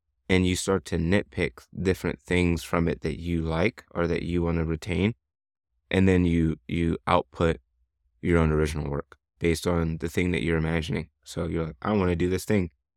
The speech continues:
And the output that you're constructing is based on all the information that you've put into your process up to that point. And essentially that's what the A I is doing, right? But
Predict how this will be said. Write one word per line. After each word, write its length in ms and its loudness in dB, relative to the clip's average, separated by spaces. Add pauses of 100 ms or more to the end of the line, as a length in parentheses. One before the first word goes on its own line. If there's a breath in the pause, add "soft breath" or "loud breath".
(140)
And 160 2
the 140 2
output 420 2
that 100 -4
you're 140 -2
constructing 720 -4
is 380 0 (760)
based 260 4
on 200 0
all 200 4
the 120 4
information 500 0
that 140 -2
you've 440 0 (440)
put 260 2
into 320 2
your 160 2
process 800 -4
up 140 -2
to 140 -6
that 200 -4
point. 320 -2 (800)
And 140 0
essentially 540 2
that's 260 0
what 140 0
the 260 -2
A 60 0
I 160 0
is 120 -6
doing, 300 -10 (460)
right? 260 -4 (300)
But 340 10